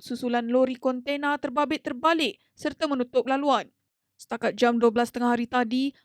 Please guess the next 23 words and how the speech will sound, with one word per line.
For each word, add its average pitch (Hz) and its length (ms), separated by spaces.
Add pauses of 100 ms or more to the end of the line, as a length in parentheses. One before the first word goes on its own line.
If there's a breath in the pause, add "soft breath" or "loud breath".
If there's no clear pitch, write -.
hantaran 262 320
memaklumkan 277 720
status 262 480
terkini 254 560
adalah 240 320
semua 247 400
lorong 240 320
di 240 160
tempat 247 320
kejadian 254 640 (240 soft breath)
masih 262 400
terhalang 277 480
menyebabkan 254 480
laluan 247 400
kontra 254 560 (320 soft breath)
masih 285 240
diaktifkan 294 640
dengan 277 320
kesesakan 262 720
trafik 247 400
sejauh 233 400
tujuh 240 320
kilometer 240 640